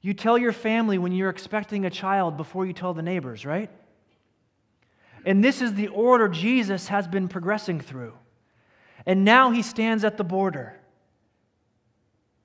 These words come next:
And the hinge is turning. And you have to ask yourself, does Jesus say this with a scowl or with a smile? Is he barking this out or beckoning engagement?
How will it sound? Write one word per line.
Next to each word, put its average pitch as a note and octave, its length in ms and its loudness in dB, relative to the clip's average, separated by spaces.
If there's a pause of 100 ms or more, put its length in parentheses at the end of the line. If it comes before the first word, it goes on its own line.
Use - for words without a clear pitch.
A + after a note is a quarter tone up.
(520)
And E3+ 160 -2
the E3+ 60 -2
hinge G3+ 540 -2
is - 200 -16
turning. D#3 420 -8 (1400)
And G3+ 120 2
you G3+ 80 4
have A3+ 260 2
to A3 80 -4
ask A3 340 0
yourself, E3 480 -2 (260)
does G3+ 160 0
Jesus A3+ 480 2
say A#3+ 280 0
this A3+ 180 -4
with G#3 120 -4
a F#3+ 40 0
scowl A3 480 0
or G#3+ 240 2
with G3 180 0
a F#3 60 -8
smile? F3+ 580 -4 (180)
Is A3 200 2
he A3 140 0
barking A#3+ 560 2
this A#3 180 -2
out G#3+ 360 2 (720)
or F#3+ 160 0
beckoning G3 540 0
engagement? C#3+ 720 -8